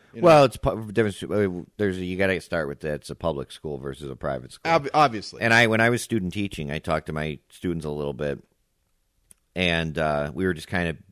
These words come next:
Speaker 2: B S ing at the end of class. And I told them, I said, you know, one of the things that kept me in line in school, and I went to a Catholic school, was,
Speaker 1: Yeah. The
Speaker 2: you know,
Speaker 1: corporal
Speaker 2: I think at one
Speaker 1: punishment?
Speaker 2: point, I think I had four of my teachers were wrestling coaches.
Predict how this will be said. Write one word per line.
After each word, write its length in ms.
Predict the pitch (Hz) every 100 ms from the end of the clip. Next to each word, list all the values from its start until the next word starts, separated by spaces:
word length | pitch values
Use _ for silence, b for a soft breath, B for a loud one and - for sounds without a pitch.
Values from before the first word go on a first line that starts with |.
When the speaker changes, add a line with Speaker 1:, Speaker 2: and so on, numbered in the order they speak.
| -
Speaker 2:
B 160 | 87 80
S 220 | 80 -
ing 100 | 71
at 100 | 67
the 100 | 78
end 100 | 71
of 80 | 73
class. 540 | 76 71 67 67 - b b b b b b b -
And 140 | 98
I 80 | 95
told 240 | 104 101
them, 80 | 87
I 120 | 76
said, 460 | 78 - 76 73 67 _ _ _
you 100 | 90
know, 60 | 80
one 260 | 82 90 90
of 60 |
the 60 | 85
things 260 | 92 87
that 80 | 78
kept 200 | - 80
me 100 | 78
in 120 | 80
line 240 | 80 78 76
in 120 | 71
school, 520 | - 107 107 82 87 98 - _
and 80 | 73
I 60 | 80
went 120 | 76
to 120 | 78
a 40 |
Catholic 400 | 71 82 69 69
school, 360 | - 101 92 78
was, 200 | 71 71
Speaker 1:
Yeah. 140 | 139 - b b b b b b b _ _ -
The 60 | 101
Speaker 2:
you 60 |
know, 80 | 85
Speaker 1:
corporal 200 | 131 95
Speaker 2:
I 120 | 95
think 140 | 101 104
at 60 | 80
one 140 | 92
Speaker 1:
punishment? 100 | 113
Speaker 2:
point, 220 | - 82 73
I 80 |
think 240 | 82 92 82
I 80 | 78
had 420 | 80 76 71 62 _ _ _ _
four 500 | - - 104 95 95
of 100 | 78
my 140 | 80
teachers 440 | 76 - 85 73 67
were 200 | 73 65
wrestling 420 | 67 73 - 60
coaches. 540 | 64 50 - 50 -